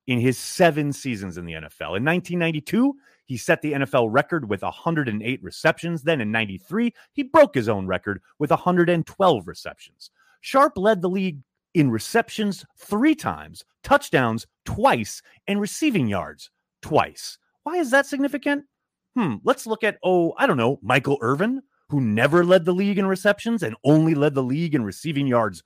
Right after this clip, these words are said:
once. And he's in the Hall of Fame. Former Packer James Lofton, who I love and adore, never led the league in receptions, receiving yards, or touchdowns,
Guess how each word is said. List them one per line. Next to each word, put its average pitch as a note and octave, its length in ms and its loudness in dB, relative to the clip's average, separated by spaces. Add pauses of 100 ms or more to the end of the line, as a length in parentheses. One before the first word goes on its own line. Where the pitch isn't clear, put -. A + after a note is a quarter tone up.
(160)
once. F#2 560 -2 (560)
And C4+ 120 2
he's F3 520 0 (180)
in E3 140 6
the C3+ 80 2
Hall D#3 180 0
of E3 80 -6
Fame. B3 360 -4 (680)
Former D3 340 4
Packer G#3+ 380 2
James B2+ 420 2
Lofton, F#3+ 460 2
who F3+ 160 4
I A3 80 4
love B3+ 320 0
and D3+ 100 -4
adore, G3+ 340 -4 (460)
never C4+ 480 4
led D#3+ 300 4
the A2 80 0
league F#2+ 280 -8
in F2 100 -8
receptions, C3+ 720 -6
receiving A2+ 460 -4
yards, A#2+ 340 0 (120)
or D4 180 6
touchdowns, A2+ 720 -6